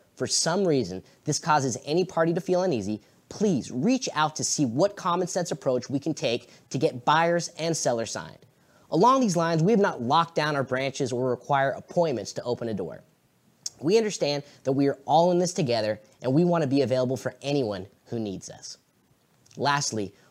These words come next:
we are aware that there's a great deal of uncertainty in our country and our community. One thing you can be certain of is Ticor Title's track record for twenty years of being your partner in closing real estate transactions.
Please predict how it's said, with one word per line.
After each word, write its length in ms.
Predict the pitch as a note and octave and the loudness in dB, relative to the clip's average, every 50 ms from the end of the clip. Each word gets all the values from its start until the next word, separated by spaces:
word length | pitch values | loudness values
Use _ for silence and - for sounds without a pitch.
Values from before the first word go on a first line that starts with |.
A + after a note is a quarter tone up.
| _ - | _ -2
we 220 | A#2+ C3+ D#3+ F#3 | 2 4 4 6
are 100 | G3 F#3+ | 6 6
aware 440 | F#3 E3 C3+ D3+ D3+ D3+ D3+ D3+ C#3+ | 4 4 4 4 4 4 4 2 2
that 140 | A#2 A2+ A2+ | 0 -2 -2
there's 200 | A#2+ A#2+ A#2+ A2 | -2 -2 -2 -2
a 40 | G#2+ | -4
great 420 | G2+ F#2+ - B2 C#3 D#3 E3 C3 | -6 -4 -2 0 0 0 0 0
deal 220 | A2+ C#3 C#3 C#3 C#3 | 2 0 2 2 0
of 100 | B2 A#2+ | 0 -2
uncertainty 640 | A2+ G2+ - - B2+ B2+ B2 A2+ - - C3 B2+ | -4 -6 -6 -4 -4 -4 -4 -6 -8 -6 -6 -6
in 80 | A#2 F#2+ | -6 -6
our 80 | F#2 | -8
country 480 | - - D3 D3 C#3 - D3+ D3 C#3 - - | -10 -8 -8 -8 -6 -4 -4 -4 -4 -6 -10
and 180 | - B2+ B2 A#2+ | -8 -6 -4 -4
our 80 | A#2 A#2 | -4 -6
community. 460 | - - G#2+ F#2 F2+ D#2+ D2+ - - _ _ _ _ _ _ _ | -6 -10 -10 -10 -10 -12 -14 -16 -20 _ _ _ _ _ _ _
One 280 | - A#2 C#3 F#3+ A#3 A#3+ | -6 -2 0 2 0 0
thing 220 | - - G#3+ G#3 | 0 0 2 2
you 80 | F#3+ D#3+ | 2 2
can 120 | C#3 D3+ | 2 0
be 120 | C3 C3+ B2 | 2 2 0
certain 340 | - - C#3 C3 F2+ A2 G#2+ | -2 -2 -4 -4 -4 -4 -8
of 180 | F2+ F#2 - - | -8 -10 -12 -12
is 100 | A2+ G#2+ | -14 -14
Ticor 400 | - - - D#3 E3 - F#3+ F3 | -10 -4 -4 -4 -2 -2 -6 -6
Title's 320 | - - D3+ C3+ C3 B2 - | -4 -6 -6 -4 -4 -6 -8
track 360 | - - - - C3 B2 - | -8 -4 -2 -2 -2 -2 -4
record 300 | G#2+ G2 - - F2+ - - - - - | -8 -8 -6 -8 -10 -10 -12 -20 -14 -6
for 140 | - C3 | -6 -6
twenty 440 | - - - - F3 F#3+ G#3 G#3 F#3+ | -6 -6 -6 -2 0 2 2 2 4
years 240 | F3+ C#3 G2+ E2+ - | 2 2 0 -2 -4
of 80 | A2+ F2+ | -6 -4
being 180 | C3 B2+ A#2+ | -2 -2 -2
your 120 | A2+ A#2 - | -4 -4 -4
partner 360 | - - C3+ C3 C3 C3 A2+ | -2 -2 -2 -2 -2 -4 -6
in 60 | G2+ | -6
closing 380 | - - B2+ B2 A#2 A#2+ A#2 G#2+ | -6 -4 -4 -4 -4 -4 -6 -4
real 140 | A#2 A#2 | -4 -4
estate 220 | G#2+ - A#2 G#2 - | -4 -4 -6 -8 -6
transactions. 720 | - G#2+ G#2+ G#2 F2+ F#2+ E2 D#2 - - B1+ B1+ - | -8 -10 -8 -6 -6 -8 -8 -10 -14 -16 -18 -18 -18